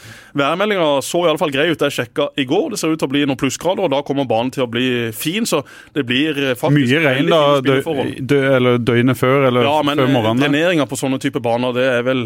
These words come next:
Speaker 1: bedre enn både min og din plen, så, så
Speaker 2: Mm.
Speaker 1: det pleier å gå greit. Problemet er jo hvis det setter seg frost og tele i bakken, men de har jo undervarme der som står på, eh, full guffe, så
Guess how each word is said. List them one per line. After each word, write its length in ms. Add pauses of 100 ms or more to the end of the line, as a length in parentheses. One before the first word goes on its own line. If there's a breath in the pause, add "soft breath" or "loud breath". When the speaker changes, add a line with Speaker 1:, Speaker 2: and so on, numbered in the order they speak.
(120)
Speaker 1:
bedre 260
enn 80
både 600
min 200
og 60
din 180
plen, 280
så, 240
så 80
Speaker 2:
Mm. 20
Speaker 1:
det 140
pleier 220
å 120
gå 120
greit. 400
Problemet 460
er 100
jo 100
hvis 200
det 100
setter 260
seg 480
frost 440
og 80
tele 280
i 40
bakken, 320
men 120
de 80
har 180
jo 140
undervarme 380
der 180
som 140
står 320
på, 560
eh, 40
full 220
guffe, 360
så 160